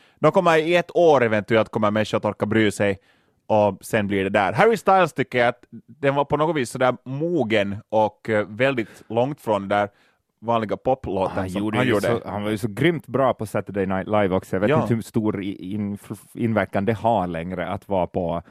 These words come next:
Speaker 2: den här showen. Den är stor, men hur stort är det liksom
Speaker 1: Mm.
Speaker 2: sådär för världen?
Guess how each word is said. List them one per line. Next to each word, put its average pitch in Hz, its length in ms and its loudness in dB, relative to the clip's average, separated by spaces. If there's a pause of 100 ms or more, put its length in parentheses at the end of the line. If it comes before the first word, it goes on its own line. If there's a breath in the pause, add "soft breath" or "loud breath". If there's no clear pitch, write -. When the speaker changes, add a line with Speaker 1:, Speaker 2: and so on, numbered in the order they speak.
(160 soft breath)
Speaker 2:
den - 160 -12
här 85 160 -6
showen. 90 520 -2
Den 110 140 -2
är 170 60 0
stor, 143 440 0
men 101 180 -4
hur 110 140 0
stort 101 440 -10
är 101 80 -6
det 98 120 -2
liksom 147 240 -6
Speaker 1:
Mm. 185 100 -4
Speaker 2:
sådär 98 200 -6
för - 120 -16
världen? 107 340 0